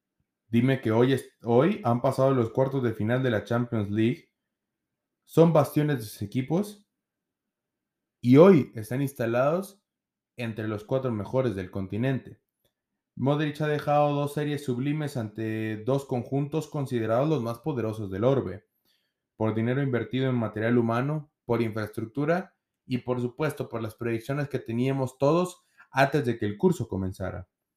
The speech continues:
Antes con el Paris Saint-Germain y hoy lo hecho ante el vigente campeón europeo, el Chelsea,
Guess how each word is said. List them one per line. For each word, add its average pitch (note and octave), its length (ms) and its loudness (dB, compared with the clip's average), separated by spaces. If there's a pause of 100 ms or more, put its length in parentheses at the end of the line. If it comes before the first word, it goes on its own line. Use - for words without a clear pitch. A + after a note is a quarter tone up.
(680)
Antes D3 520 6
con G#2+ 180 -2
el G#2 140 -2
Paris A#2+ 260 -2
Saint-Germain A2 680 0 (1040)
y C3 220 8
hoy B2+ 500 6 (520)
lo A#2+ 300 4
hecho C#3 220 -2
ante B2 180 -4
el A2+ 80 -6
vigente B2+ 460 -6
campeón A2+ 340 -4
europeo, A2 640 -4
el G#2 260 -12
Chelsea, C#3 600 -6